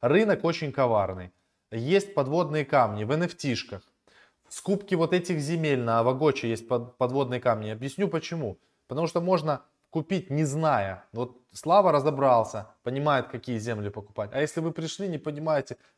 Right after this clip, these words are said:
вы купите какое-то говно задорого, и оно у вас останется просто.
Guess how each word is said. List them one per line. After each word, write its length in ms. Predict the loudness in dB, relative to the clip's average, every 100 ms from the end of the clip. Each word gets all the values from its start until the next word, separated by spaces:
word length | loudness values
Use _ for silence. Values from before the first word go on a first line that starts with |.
| -4
вы 100 | -2
купите 340 | 0 -2 -4
какое-то 240 | -4 -2 2
говно 420 | 4 4 2 0
задорого, 500 | 0 0 0 0 0
и 40 |
оно 240 | 0 0 -2
у 20 |
вас 200 | -2 -4
останется 600 | -6 -2 -2 -4 -14 -16
просто. 380 | -16 -16 -18